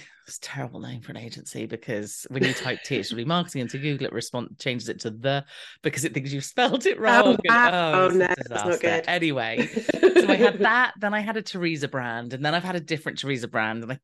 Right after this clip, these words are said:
Speaker 1: think I may have had two or three Teresa brands, I'm not sure. Um, but within my Teresa brand, I have had a few iterations of colour and look and feel. And what you've just done now is you've just,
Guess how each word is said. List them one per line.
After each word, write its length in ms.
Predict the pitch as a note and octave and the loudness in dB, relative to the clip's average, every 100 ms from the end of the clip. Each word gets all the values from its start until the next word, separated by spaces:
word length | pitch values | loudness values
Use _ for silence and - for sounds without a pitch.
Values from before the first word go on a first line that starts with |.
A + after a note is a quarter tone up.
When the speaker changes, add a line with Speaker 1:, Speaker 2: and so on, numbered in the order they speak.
| _ | _
Speaker 1:
think 200 | G#3+ G#3+ - | -8 -8 -8
I 100 | G3 | -6
may 180 | G#3 B3 | 0 0
have 80 | D4 | 0
had 160 | A3 | -2
two 160 | - E3 | -4 -4
or 80 | C#3+ | -4
three 200 | - C3 | -6 -8
Teresa 280 | B2+ A#2 A2+ | -6 -8 -6
brands, 240 | A2 A2 | -6 -6
I'm 80 | A#2 | -6
not 160 | C3 | -8
sure. 300 | - C3 E2 - - - - - - | -6 -6 -6 -10 -20 -20 -20 -16 -4
Um, 460 | F3 E3 D#3 D3+ C3+ - _ - | 0 2 2 -2 -6 -12 _ -8
but 380 | D3 G#3 G#3+ G3 | 0 4 4 2
within 540 | F#3+ F#3 A#3 B3 B3 | 0 2 0 0 0
my 260 | A3 F#3 F3 | -2 -2 -4
Teresa 540 | - F3 F#3+ G3+ F3 | -6 -8 -6 -4 -6
brand, 720 | C#3+ C3+ A2+ F2 B2 E3 F3 - | -4 -6 -6 -8 -6 -6 -6 -4
I 160 | D#3+ D#3+ | 0 0
have 140 | D3+ | 0
had 420 | - D3+ C#3 C3 - - _ _ D#3+ | -4 -6 -4 -4 -8 -20 _ _ -4
a 100 | D3+ | -4
few 280 | - F3+ D#3 | -2 0 0
iterations 600 | - D3 C#3+ - C3 C3 | 0 -2 -2 -4 -8 -10
of 120 | - | -12
colour 340 | - D3+ C3 - | -4 -2 0 -2
and 220 | C#3 C3 | -2 0
look 220 | C3 - | -2 -2
and 160 | B2 B2+ | -8 -6
feel. 420 | D3+ B2+ G2 F#2+ - - - | -4 -4 -4 -8 -10 -20 -10
And 160 | - F3 | 0 2
what 140 | D#3+ | 2
you've 340 | D3+ D#3+ F#3 D#3 | 0 -2 -2 -2
just 220 | D#3 C#3+ | -4 -4
done 200 | C#3+ C3+ | -4 -2
now 500 | C#3+ B2+ G2 A2+ B2+ - - - | -2 -2 -8 -10 -10 -14 -20 -10
is 440 | - D3 C3+ A#2+ - | -2 0 0 -4 -12
you've 420 | D#3 C#3+ D3 C3 | -8 -2 0 -2
just, 460 | - C#3+ - - - | -2 -4 -4 -12 -16